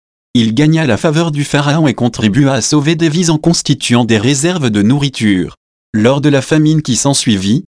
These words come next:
toute la terre vint en Égypte pour acheter du blé, Genèse quarante et un, cinquante-sept.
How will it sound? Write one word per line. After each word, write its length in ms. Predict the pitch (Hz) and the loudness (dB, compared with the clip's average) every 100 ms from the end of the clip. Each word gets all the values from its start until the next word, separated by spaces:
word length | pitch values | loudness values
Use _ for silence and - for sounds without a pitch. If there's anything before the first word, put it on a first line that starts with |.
| - | -6
toute 180 | 202 - | -4 -2
la 80 | 120 | 0
terre 260 | 113 117 | 0 0
vint 200 | 110 127 | 0 0
en 120 | 131 | 0
Égypte 400 | 107 101 117 - | 0 0 -2 -4
pour 220 | - 110 117 | -4 -2 -2
acheter 300 | 143 127 135 | -2 0 0
du 100 | 117 | 0
blé, 300 | 98 98 - _ 110 | 0 0 -2 _ -2
Genèse 400 | 117 139 165 - | 0 2 0 -2
quarante 320 | 143 151 147 | -2 0 0
et 120 | 104 | 0
un, 140 | 120 196 _ - | 0 -4 _ -4
cinquante-sept. 800 | - 156 156 147 - - - | -2 0 0 0 0 -2 -4